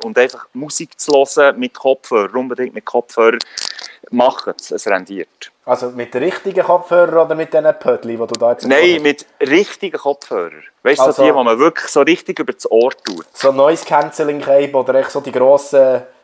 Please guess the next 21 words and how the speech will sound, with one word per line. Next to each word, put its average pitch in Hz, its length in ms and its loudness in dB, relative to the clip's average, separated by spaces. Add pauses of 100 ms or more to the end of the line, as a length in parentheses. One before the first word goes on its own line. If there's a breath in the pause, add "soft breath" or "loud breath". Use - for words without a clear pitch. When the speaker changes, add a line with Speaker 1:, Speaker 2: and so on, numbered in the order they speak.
(140 soft breath)
Speaker 2:
Bayer-Cable 131 1160 -2
da? 107 260 -4 (160)
Speaker 1:
Ja, 113 280 4
was 113 180 0
auch 110 40 -2
immer. 107 100 0
Speaker 2:
Gibt 180 180 2
ja 175 120 6
auch 170 40 6
noch 165 80 4
Speaker 1:
Einfach 147 220 6
Speaker 2:
andere 156 140 0
Marken, 113 520 4
Sennheiser 147 360 2
Speaker 1:
einfach, 139 140 -4
Speaker 2:
und 147 120 2
Speaker 1:
einfach - 320 -2 (160)
Speaker 2:
was 135 220 0
auch 139 40 0
immer. 131 260 -2
Speaker 1:
Genau. 147 280 2